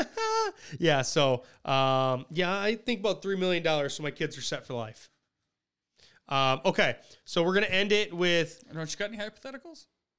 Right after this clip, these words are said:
Speaker 1: No, mine was buck wild.
Speaker 2: Oh, oh,
Speaker 1: That was my
Speaker 2: was it?
Speaker 1: question.
Speaker 2: <laughs> Oh, was it?
Speaker 1: Yeah.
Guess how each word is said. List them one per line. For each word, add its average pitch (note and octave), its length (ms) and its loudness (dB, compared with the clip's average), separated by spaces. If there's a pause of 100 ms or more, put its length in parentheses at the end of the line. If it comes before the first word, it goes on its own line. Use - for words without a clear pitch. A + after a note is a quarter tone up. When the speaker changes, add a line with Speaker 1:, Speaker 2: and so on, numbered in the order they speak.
(540)
Speaker 1:
No, F#3+ 160 -6
mine D#3+ 180 -4
was E3 100 -6
buck G3+ 220 -6
wild. A2+ 280 -10 (280)
Speaker 2:
Oh, F#3 280 -16
oh, G#3+ 460 0
Speaker 1:
That E3 100 0
was F#3+ 100 2
my G#3 60 -4
Speaker 2:
was G#3 100 0
it? - 20 -2
Speaker 1:
question. A3 360 -2
Speaker 2:
<laughs> - 40 0
Oh, C4 200 0
was F3+ 300 -8
it? - 200 -16
Speaker 1:
Yeah. C3 220 -2